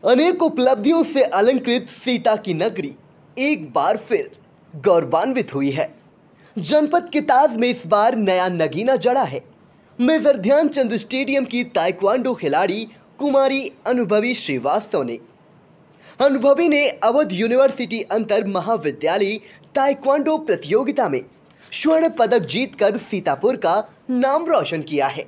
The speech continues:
ये प्रतियोगिता अट्ठाईस फरवरी से पहली मार्च तक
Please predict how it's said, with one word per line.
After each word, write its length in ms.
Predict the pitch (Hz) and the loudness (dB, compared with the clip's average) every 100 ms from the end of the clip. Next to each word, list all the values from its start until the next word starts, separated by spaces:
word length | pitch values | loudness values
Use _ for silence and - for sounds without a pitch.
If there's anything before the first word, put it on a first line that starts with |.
| - _ _ _ _ _ - - | -18 _ _ _ _ _ -16 -4
ये 140 | 226 | -2
प्रतियोगिता 680 | 339 320 277 240 277 233 285 | 0 0 0 2 0 0 0
अट्ठाईस 560 | 269 254 226 254 294 - | 0 0 0 0 0 -2
फरवरी 380 | 208 202 262 | 0 2 0
से 220 | 269 240 233 | -2 -4 -4
पहली 480 | - 247 247 262 | -4 -2 0 -2
मार्च 360 | 208 165 226 - | -2 -2 -2 -6
तक 140 | - | -10